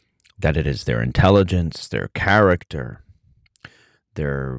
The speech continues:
mortal fortitude. But in reality,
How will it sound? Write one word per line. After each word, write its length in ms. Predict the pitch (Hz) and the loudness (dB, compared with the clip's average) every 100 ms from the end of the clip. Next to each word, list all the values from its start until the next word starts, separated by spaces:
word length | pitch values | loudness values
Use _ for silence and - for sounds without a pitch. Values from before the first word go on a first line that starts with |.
| 64 | -10
mortal 580 | 78 82 87 98 92 80 | -6 0 4 4 4 0
fortitude. 1000 | - - 120 113 107 113 101 90 - - _ _ _ - - - - _ _ _ _ - _ _ _ _ _ _ _ _ - _ - _ _ _ | -2 2 2 2 0 2 0 0 -8 -12 _ _ _ -20 -20 -20 -20 _ _ _ _ -20 _ _ _ _ _ _ _ _ -20 _ -20 _ _ _
But 140 | 127 123 | 2 2
in 120 | 117 | 2
reality, 680 | 104 92 98 101 - - | 4 2 2 0 -2 -8